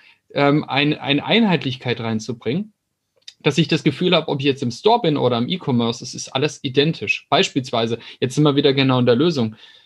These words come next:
wenn ich doch im Ku-, ähm, im Laden, in den Laden gehe und dort einkaufe, warum bin ich da nicht auch schon im E-Commerce registriert, dass ich dann dort auch einkaufen kann?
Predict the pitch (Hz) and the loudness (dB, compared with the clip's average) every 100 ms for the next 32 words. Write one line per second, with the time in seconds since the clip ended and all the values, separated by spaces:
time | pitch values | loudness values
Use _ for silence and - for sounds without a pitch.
0 | _ _ 120 127 156 - 131 135 127 156 | _ _ -2 0 2 0 0 -2 -2 -4
1 | 147 131 131 127 135 170 170 131 127 135 | 0 0 0 0 2 0 0 -2 0 0
2 | 160 135 107 101 107 127 127 135 139 165 | 0 0 -2 -2 -4 0 0 2 0 0
3 | 147 120 107 107 104 - 120 120 135 139 | 2 0 0 -6 -8 -10 0 2 4 4
4 | 143 135 131 127 127 - 127 156 139 139 | 2 2 2 2 -2 0 0 -2 -2 -2
5 | 120 - 120 120 - - 147 104 - 117 | -2 -2 -4 -4 -6 0 2 2 -2 -6
6 | - - 117 117 110 123 - 101 101 - | -4 -2 0 0 0 -2 -4 -8 -10 -10
7 | - - - 107 | -10 -12 -12 -12